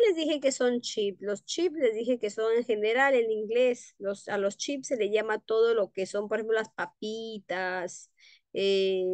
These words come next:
piqueos, esos piqueos, todo eso en general en inglés son chips.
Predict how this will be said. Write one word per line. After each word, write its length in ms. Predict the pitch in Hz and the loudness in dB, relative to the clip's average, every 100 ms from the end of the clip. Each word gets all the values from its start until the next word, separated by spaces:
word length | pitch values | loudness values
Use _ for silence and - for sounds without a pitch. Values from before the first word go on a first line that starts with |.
| 180 - | -2 -6
piqueos, 720 | - - 240 247 220 226 - - | -14 4 6 8 6 2 -2 -6
esos 180 | 277 | -6
piqueos, 500 | - 214 208 220 247 | -6 -4 0 2 0
todo 200 | - 277 | 2 6
eso 200 | 285 285 | 6 4
en 60 | 285 | 0
general 540 | 254 220 214 233 339 320 | 2 2 2 0 -2 -4
en 140 | 214 196 | -4 -4
inglés 300 | 190 202 208 | -2 -4 0
son 300 | 220 247 - _ | 0 0 -6 _
chips. 560 | - 208 180 - - | -10 -6 -6 -8 -14